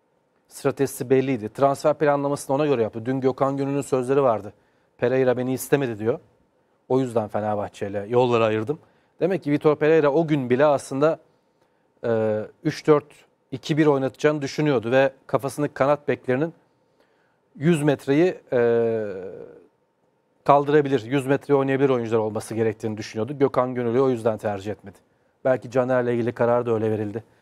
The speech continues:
Herhalde Ferdi Samuel o zaman kafasını ona karşılayabilecek oyuncular. Üç stoperle oynayacağını düşünüyordu. Belki o yüzden de Kim Min-jae transferi yapıldı.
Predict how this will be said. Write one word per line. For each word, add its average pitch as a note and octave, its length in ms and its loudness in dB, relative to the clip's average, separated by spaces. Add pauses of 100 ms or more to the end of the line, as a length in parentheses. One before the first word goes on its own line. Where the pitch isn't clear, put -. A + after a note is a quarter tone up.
(240)
Herhalde B2+ 360 2
Ferdi B2+ 360 0
Samuel C3 440 0
o C#3+ 120 0
zaman B2+ 280 0 (400)
kafasını C3 400 -2
ona C3 100 -2
karşılayabilecek A#2+ 640 -2
oyuncular. G#2 260 -2
Üç E3 220 -2
stoperle D3+ 420 2
oynayacağını C#3+ 400 2
düşünüyordu. C3 360 -4
Belki C3+ 260 2
o C#3 60 4
yüzden B2 320 -2
de C3 140 -2 (440)
Kim C3 220 -2
Min-jae B2+ 220 0
transferi A#2+ 460 -2
yapıldı. F#2+ 380 -4